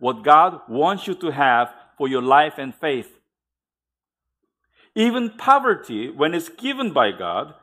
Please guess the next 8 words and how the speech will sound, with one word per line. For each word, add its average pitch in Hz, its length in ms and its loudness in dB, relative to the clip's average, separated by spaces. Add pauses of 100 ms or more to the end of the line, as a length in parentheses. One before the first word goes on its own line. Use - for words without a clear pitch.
(140)
it 196 100 -2
is 196 140 -4
given 247 360 -6
for 214 540 0
our 139 300 -2
good. 220 420 -10 (3000)
Richard 160 440 -2
Sibbes, - 760 -10